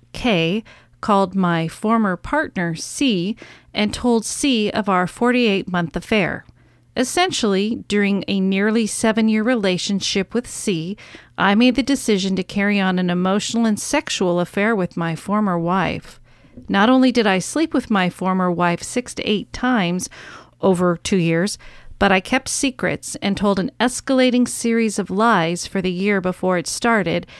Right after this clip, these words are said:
and the year after it ended. I took these actions with both of them to maintain my relationship, reputation, and protect people I cared about from my ugly. As a result of my actions, I betrayed my loves,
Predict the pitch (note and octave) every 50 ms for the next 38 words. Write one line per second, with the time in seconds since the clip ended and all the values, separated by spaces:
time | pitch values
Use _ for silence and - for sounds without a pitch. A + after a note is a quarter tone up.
0 | - - - - - F#3+ F#3 F#3 F3+ E3+ F3+ F#3 F3 E3+ - - F3+ F3 F3 -
1 | - G3 F#3+ G3 - - A#3 C4+ B3 G#3 - - - - - - _ - - _
2 | _ _ _ _ - - C4+ D4 D4 - F4 E4 _ - D#4+ D#4 D4+ - A#3 G3+
3 | F#3+ F#3 - - - G#3 G3 G3 F3+ - - G3 F3+ - - - G3 F#3 F#3 -
4 | A3+ G3 G3 F#3+ F3+ F3 F3+ F#3+ - - - G#3+ F#3+ F#3 F3+ F#3 F3+ F3+ F#3 F3
5 | - - C4 C4 C4 B3 A3+ G#3 G#3 G3 F#3 F#3 F3+ G3 G#3 G#3+ - - - G#3
6 | - - A3+ G#3 G#3 - - - - - _ _ _ - F#3 F#3 F#3 - B3+ C4+
7 | C4+ - G#3+ G3 F#3+ F3+ - - G3+ F#3 F3+ - - F#3+ - - G#3+ G3+ - G3
8 | F3 - - - - - B3+ A3+ - F3 E3 - - F#3 F3+ - - A#3 A#3+ A3+
9 | - - - - F3 E3+ E3 - - - - G3+ F#3+ F#3+ F#3+ F3+ E3+ E3+ E3+ E3
10 | - - - F#3 F3+ - - - - - - - _ _ _ _ _ _ - A3
11 | G#3+ G#3 - C4 C4+ C4 D#4 D#4 C#4 - G3+ F#3 F#3 F3 - - F#3 E3+ F3 F3+
12 | F3 F#3+ G#3+ B3 C4+ A#3 F3+ D#3+ D#3+ - - - - F3 D#3+ E3+ F3+ G3 - -
13 | - - - - - _ _ _ - - F3 F#3 - C4 C4 - - - A3 G3+
14 | G3+ F#3 F#3 F3 E3+ E3+ E3 F3 F3+ F#3 G#3 A#3+ B3 C4+ - - -